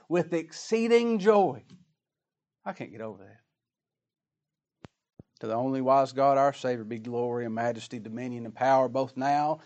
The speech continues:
and ever. Amen. That's able, praise him.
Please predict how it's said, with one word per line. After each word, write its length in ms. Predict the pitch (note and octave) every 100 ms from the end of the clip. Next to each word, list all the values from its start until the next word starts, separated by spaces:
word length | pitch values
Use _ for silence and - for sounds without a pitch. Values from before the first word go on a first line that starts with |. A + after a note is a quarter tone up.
| -
and 180 | B2+ A#2+
ever. 480 | C3+ C#3 C#3 D3 - -
Amen. 720 | B2+ C#3+ B2+ B2 A2+ F#2+ G#2+ _ _ - - _ _ -
That's 180 | D3
able, 440 | D3 D#3 D#3+ E3+ E3+ _ _
praise 340 | - C3+ B2+ G#2+
him. 200 | G2+